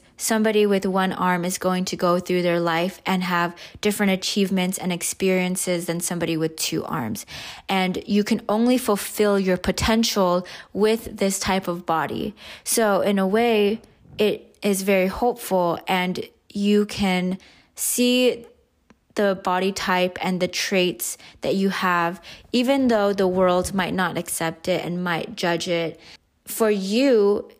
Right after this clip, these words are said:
it is something that could lead you to your potential and is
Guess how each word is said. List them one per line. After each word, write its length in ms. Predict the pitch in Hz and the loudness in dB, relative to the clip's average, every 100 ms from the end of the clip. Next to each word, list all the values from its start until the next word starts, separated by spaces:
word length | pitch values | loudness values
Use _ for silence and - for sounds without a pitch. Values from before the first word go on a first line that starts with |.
| _ _ _ - | _ _ _ -2
it 160 | 226 220 | 2 2
is 180 | 220 | 2
something 760 | - 220 226 226 214 214 214 214 _ _ _ - | 0 0 0 2 2 2 0 -4 _ _ _ -4
that 400 | 196 185 175 - - _ _ - | 0 2 0 -4 -18 _ _ -4
could 140 | - | 0
lead 400 | 208 208 220 226 | 0 2 2 2
you 140 | 220 208 | 2 0
to 180 | 208 196 | 0 0
your 140 | 185 | 0
potential 840 | 185 202 - 185 180 - 165 151 208 - - - - | -2 -8 -2 -2 -2 -2 -2 -2 -6 -16 -20 -10 -2
and 380 | 196 185 190 - _ - | 0 0 -2 -6 _ 0
is 320 | 202 196 | 0 0